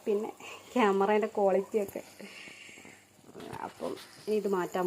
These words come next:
പോവാണ്. തീ സിമ്മിൽ വെച്ചിട്ട് വാഴയിലയിൽ ഞാൻ ഇട്ട് വെച്ചിട്ടുണ്ട്. അതിലേക്ക്, ആ, എന്താ പറയുക, ഇതിലേക്ക് ഒഴിച്ചു കൊടുക്കുക. എന്നിട്ട് നേരെ ചട്ടിയിലേക്ക് ഒന്നുകൂടെ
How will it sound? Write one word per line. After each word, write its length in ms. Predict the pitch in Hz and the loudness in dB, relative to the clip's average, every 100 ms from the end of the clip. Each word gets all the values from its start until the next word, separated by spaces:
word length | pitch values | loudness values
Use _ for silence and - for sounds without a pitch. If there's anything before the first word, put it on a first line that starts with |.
| 170 | 0
പോവാണ്. 320 | 170 170 202 294 - - - - - | -2 -2 -2 -2 -8 -20 -20 -20 -12
തീ 120 | 208 214 - - | -8 -6 -8 -6
സിമ്മിൽ 300 | - 202 202 220 | -2 2 4 4
വെച്ചിട്ട് 380 | 185 - - 240 359 - - - - - - - - | 4 -2 -4 0 0 -2 -20 -20 -20 -20 -20 -20 -14
വാഴയിലയിൽ 580 | 214 202 208 208 220 226 226 220 | -6 -2 0 0 2 2 4 6
ഞാൻ 160 | 202 214 247 - - - - - - _ _ _ _ 214 | 8 6 4 -6 -20 -20 -20 -20 -20 _ _ _ _ -14
ഇട്ട് 180 | 196 - 214 | -14 -4 -2
വെച്ചിട്ടുണ്ട്. 480 | 180 - 170 180 226 - - - | -2 -6 -8 -6 -6 -10 -16 -12
അതിലേക്ക്, 600 | 196 190 196 196 - - 294 - - - - - - - - - - - - | -8 -2 0 -2 -4 -4 -4 -4 -18 -20 -20 -20 -20 -20 -20 -20 -20 -20 -10
ആ, 40 | 202 196 190 190 190 | -6 -4 -2 -2 2
എന്താ 140 | 190 185 | 2 0
പറയുക, 400 | 185 185 180 185 - - - - _ 214 | -2 0 -2 -4 -8 -20 -20 -20 _ 0
ഇതിലേക്ക് 320 | 202 202 196 202 | 0 2 2 2
ഒഴിച്ചു 200 | 180 196 | 2 -2
കൊടുക്കുക. 240 | 165 - - - | -4 -6 -12 -10
എന്നിട്ട് 260 | 196 - 349 - - - - - - - - - | -8 -6 -8 -10 -18 -18 -18 -16 -18 -18 -12 -2
നേരെ 280 | 208 208 208 165 - - _ - - _ _ _ - - | 0 2 0 -4 -10 -20 _ -20 -20 _ _ _ -14 -8
ചട്ടിയിലേക്ക് 460 | 226 214 202 202 202 | -4 0 0 2 4
ഒന്നുകൂടെ 340 | 190 190 214 | 6 6 6